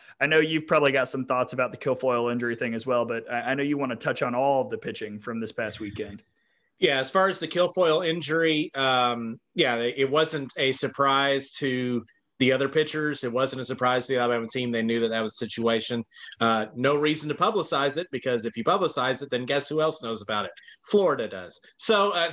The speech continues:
Speaker 2: I think, I think that had something to do with why there was a little bit of a, a cloud of mystery around it. Uh, but like you said, it was just, it's a injury that only you can, can only be done via rest is the only way you can, can, can fix it. Um,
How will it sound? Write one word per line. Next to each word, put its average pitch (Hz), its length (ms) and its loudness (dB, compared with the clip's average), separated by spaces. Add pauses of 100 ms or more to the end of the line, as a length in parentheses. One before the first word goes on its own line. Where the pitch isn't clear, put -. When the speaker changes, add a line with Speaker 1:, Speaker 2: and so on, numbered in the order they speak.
Speaker 2:
I 170 80 4
think, 165 320 -4
I 185 80 2
think 160 220 -2
that 143 180 2
had 135 220 -4
something 123 280 -6
to 117 80 -6
do 110 200 -2 (260)
with 127 180 4
why 123 160 2
there 117 140 -2
was 113 140 -4
a 123 40 -10
little 123 160 -2
bit 113 160 -2
of 110 160 -6
a, 110 440 -2
a 107 60 -4
cloud 123 360 -2
of 110 100 -6
mystery 117 480 -2
around 117 380 0
it. 143 140 -2 (360)
Uh, 117 300 0
but 120 140 -2
like 127 180 -2
you 127 60 -6
said, 120 180 0
it 104 80 -2
was 101 160 -4
just, 113 160 -4
it's 107 220 -4
a 104 300 0 (460)
injury 135 300 2
that 123 240 -4 (100)
only 123 240 0
you 127 160 -2
can, 120 360 -2
can 120 120 0
only 120 280 2
be 120 140 0
done 123 360 0
via 135 240 0
rest 135 420 -4
is 104 120 -12
the 107 80 -4
only 113 140 -2
way 113 180 2
you 113 80 -4
can, 104 180 -6 (260)
can, 107 520 0 (340)
can 107 300 0
fix 139 260 0
it. 180 140 -4 (380)
Um, 110 500 -2